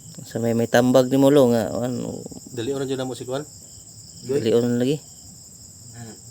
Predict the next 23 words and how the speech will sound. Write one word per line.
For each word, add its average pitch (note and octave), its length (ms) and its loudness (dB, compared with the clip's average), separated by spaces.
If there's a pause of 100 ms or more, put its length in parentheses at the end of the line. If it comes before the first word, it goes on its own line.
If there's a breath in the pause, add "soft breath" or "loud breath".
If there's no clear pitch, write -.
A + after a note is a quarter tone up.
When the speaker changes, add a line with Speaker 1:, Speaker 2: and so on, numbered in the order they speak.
(100)
Speaker 2:
Si A#2 80 -14
George? C#3 240 -4 (1800)
Speaker 3:
Walang, - 200 -18 (640)
<clears throat> - 640 -20
ay G#2 160 -18
lang A#2 160 -16
yung A2 160 -16 (380)
pagkawa A2+ 420 -12
sa - 240 -20
paglaom A2 400 -14
mo. C3 120 -20 (1120)
Ay G2+ 300 -16
lang A2 200 -18
yung G#2+ 160 -18
maluwas A2 440 -18
ka A2+ 120 -20
na. G#2+ 80 -18 (880)
Speaker 1:
Huwag G#2 160 -8
lang A2+ 200 0
tayo A#2 260 -4
mawalan A#2 360 0
ng A2+ 140 -4
pag-asa. A2 440 0